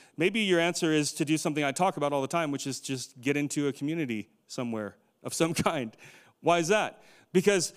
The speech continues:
if you do that, you'll have to deny yourself. Other people have ideas about how you should do things, live life together, uh, make sacrifices, how gifts should be used. There will be some kind of rub. Iron sharpens iron and sparks fly.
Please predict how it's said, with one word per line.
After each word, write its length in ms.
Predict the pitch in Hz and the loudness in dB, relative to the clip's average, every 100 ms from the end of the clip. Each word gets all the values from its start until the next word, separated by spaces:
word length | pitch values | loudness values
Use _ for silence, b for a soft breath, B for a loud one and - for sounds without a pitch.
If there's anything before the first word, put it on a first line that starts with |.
| B B _ _ | B B _ _
if 160 | 165 165 | -2 0
you 100 | 175 | -2
do 240 | 151 262 | 0 2
that, 260 | 185 170 170 | 2 2 2
you'll 120 | 175 | 2
have 100 | 180 | 2
to 80 | 165 | 0
deny 260 | 151 160 170 | 0 2 2
yourself. 480 | 156 - 170 113 - | 0 2 0 0 -2
Other 220 | 180 214 | 0 2
people 300 | 202 175 165 | 0 -2 0
have 120 | 160 156 | 2 2
ideas 420 | 147 160 156 135 | 0 2 2 2
about 180 | 139 135 | 0 2
how 100 | 151 | 0
you 140 | 151 | 0
should 340 | - 131 120 B _ | -2 -4 -8 B _
do 180 | - 151 | 2 2
things, 400 | 151 175 175 - | 4 0 0 -2
live 260 | 139 165 151 | 0 0 2
life 260 | 156 160 | 2 0
together, 540 | - 156 160 165 170 165 B B | -2 0 0 2 0 -2 B B
uh, 160 | 131 120 | -2 0
make 240 | 120 170 | 0 0
sacrifices, 1120 | - 170 165 175 - 165 160 - 170 165 156 B B _ | 0 0 0 -2 0 0 2 2 2 2 0 B B _
how 180 | - 165 | 0 0
gifts 320 | 151 165 170 | 2 0 0
should 260 | - 185 165 | -2 0 0
be 120 | 170 | 0
used. 520 | 156 165 170 165 - B B | 4 6 6 4 0 B B
There 100 | 165 | 0
will 120 | 175 | 2
be 240 | 151 196 208 | 2 2 0
some 320 | - 196 190 | 2 0 2
kind 160 | 196 180 | 0 0
of 220 | 156 - B - | 0 -6 B -8
rub. 420 | 131 175 143 113 143 | 0 4 4 0 -2
Iron 260 | 175 208 | 0 0
sharpens 420 | 202 220 214 202 196 | 0 0 0 0 2
iron 360 | 202 160 123 | 2 2 0
and 120 | 139 | -2
sparks 360 | - 175 165 - | -2 -2 -2 -4
fly. 480 | - 180 135 95 | -2 -2 -2 -4